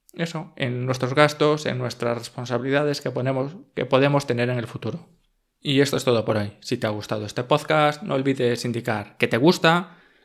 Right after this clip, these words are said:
suscribirte para no perderte ningún episodio, anotarte a la newsletter de Quiero Ser Rico, en la que te enseño los fundamentos a la hora de invertir,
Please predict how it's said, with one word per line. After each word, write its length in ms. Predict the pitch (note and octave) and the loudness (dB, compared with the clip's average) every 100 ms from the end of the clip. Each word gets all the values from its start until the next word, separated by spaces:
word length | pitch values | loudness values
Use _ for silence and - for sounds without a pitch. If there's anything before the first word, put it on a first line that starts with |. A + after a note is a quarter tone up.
| _ | _
suscribirte 840 | - B2 - A2 C#3 D3+ D3+ D3 C#3+ | -12 -10 -6 2 4 4 6 4 4
para 160 | A#2+ | 0
no 120 | A#2+ | 0
perderte 380 | A#2+ A#2+ A#2+ B2 | 0 2 0 0
ningún 240 | A#2 A2+ A2 | -4 -6 -6
episodio, 840 | A2+ - D3+ C#3 C3+ C3+ - _ _ _ | -6 0 4 4 2 -2 -14 _ _ _
anotarte 640 | C3 A#2 A#2 C#3+ C#3+ B2+ | -4 -2 0 0 0 0
a 80 | B2 | 0
la 120 | A#2+ | -2
newsletter 480 | A#2 A#2+ B2 C3 D3 | -4 -4 -2 0 0
de 120 | B2+ | 0
Quiero 240 | B2+ B2 A#2+ | 0 -2 -2
Ser 160 | B2 | 0
Rico, 420 | D#3 D#3 C3+ - - _ _ | 0 2 2 0 -10 _ _
en 260 | - B2 A#2+ | -6 -2 -2
la 140 | A#2+ | -2
que 80 | C3 | -4
te 120 | C3 | -4
enseño 680 | B2 - C#3+ C#3 C3+ C3+ C3 - - | 0 2 4 2 2 2 0 -10 -14
los 200 | - C#3+ | -2 0
fundamentos 720 | B2+ B2+ B2 C3+ C3+ B2+ B2 B2+ | 0 0 0 0 2 2 2 2
a 80 | |
la 80 | B2+ | 4
hora 160 | C3 B2 | 4 4
de 60 | |
invertir, 600 | A2+ G#2+ - D3 D3+ - | 0 -4 2 2 2 -4